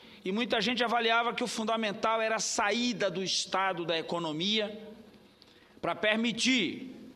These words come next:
um maior volume de investimentos.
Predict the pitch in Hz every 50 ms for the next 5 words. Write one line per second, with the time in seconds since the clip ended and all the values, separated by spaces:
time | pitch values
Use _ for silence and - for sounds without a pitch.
0 | - - - - 156 165 170 170 170 180 190 190 160 180 170 156 156 175 190 196
1 | 175 165 147 147 156 151 135 143 147 - - - 139 135 117 101 - - - -
2 | - -